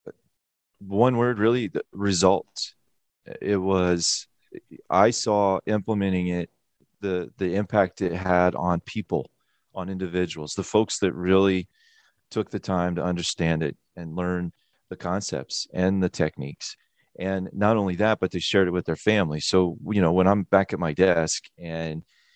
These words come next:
uh, you know, I'm frustrated because we, you know, we had a spill or somebody, you know, property damage out on the floor, and I'm having a bad day, and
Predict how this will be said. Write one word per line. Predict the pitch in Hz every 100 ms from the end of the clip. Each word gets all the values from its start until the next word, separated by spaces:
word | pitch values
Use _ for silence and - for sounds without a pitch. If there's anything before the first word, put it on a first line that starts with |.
| _ _
uh, | 85 87 87 80 80 _
you | 101
know, | 85
I'm | 92
frustrated | - 101 - 98 87 87
because | 87 - 90 85 87
we, | 87 85 82 -
you | 90
know, | 76
we | 78 87
had | 82
a |
spill | - - 107 98 92 90
or | - 80 76
somebody, | 69 - 92 85
you | 82
know, | 76
property | - 95 90 87
damage | 85 85 82 -
out | 90
on | 80
the |
floor, | 76 - 98 92 87
and | 78 - _ _ _ _ -
I'm | 87 85
having | 85 90 87 85
a |
bad | 78 85 80
day, | 92 92
and | 87